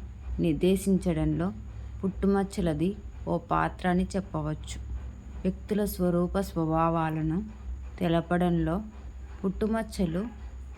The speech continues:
ప్రధాన పాత్రను పోషిస్తున్నాయి. కొన్ని పుట్టుమచ్చలు స్త్రీ పురుషులకు ఒకే ఫలితాన్ని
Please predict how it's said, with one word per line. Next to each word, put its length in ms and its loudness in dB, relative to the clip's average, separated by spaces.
ప్రధాన 420 2
పాత్రను 520 0
పోషిస్తున్నాయి. 960 2
కొన్ని 320 6
పుట్టుమచ్చలు 800 0
స్త్రీ 220 0
పురుషులకు 680 0
ఒకే 220 0
ఫలితాన్ని 640 2